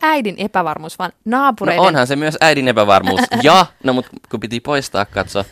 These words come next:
Speaker 2: se. Et jos
Speaker 1: Se
Speaker 2: tässä olisi ollut äidin epävarmuus ja naapurien saatanan palvontakultti, niin sit siitä, sit siinä olisi ehkä tuotu se kauhuelokuva
Speaker 1: Ei
Speaker 2: tähän
Speaker 1: vaan.
Speaker 2: mukaan.
Speaker 1: Sikaantuvat naapurit.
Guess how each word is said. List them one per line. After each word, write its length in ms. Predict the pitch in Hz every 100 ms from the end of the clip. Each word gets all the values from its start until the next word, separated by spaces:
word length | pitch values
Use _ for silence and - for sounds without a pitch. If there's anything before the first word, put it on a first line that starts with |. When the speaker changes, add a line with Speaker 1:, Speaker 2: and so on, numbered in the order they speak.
| 302 - 294 277
Speaker 2:
se. 220 | 262 202 196 247 - 320 381 - _ _ _ -
Et 100 | 101
jos 100 | 175
Speaker 1:
Se 60 |
Speaker 2:
tässä 220 | 285 101 107
olisi 140 | 104
ollut 180 | 101 101
äidin 280 | 113 110 101
epävarmuus 640 | 101 104 90 87 87 90
ja 140 | 90 87
naapurien 600 | 98 95 87 82 80 85 _ -
saatanan 380 | 104 92 90
palvontakultti, 840 | 87 85 82 80 - 90 82 - 85
niin 120 | 90
sit 200 | - 98
siitä, 260 | 92 87 82
sit 180 | - 98
siinä 160 | - 98
olisi 160 | 95
ehkä 160 | 98 110
tuotu 260 | 101 98 90
se 140 | 95
kauhuelokuva 580 | 92 92 87 80 80 76
Speaker 1:
Ei 120 | 285
Speaker 2:
tähän 100 | 226
Speaker 1:
vaan. 100 | 85
Speaker 2:
mukaan. 300 | 90 87 85 -
Speaker 1:
Sikaantuvat 760 | - - 339 - 339 208 180 170
naapurit. 560 | 214 220 185 - -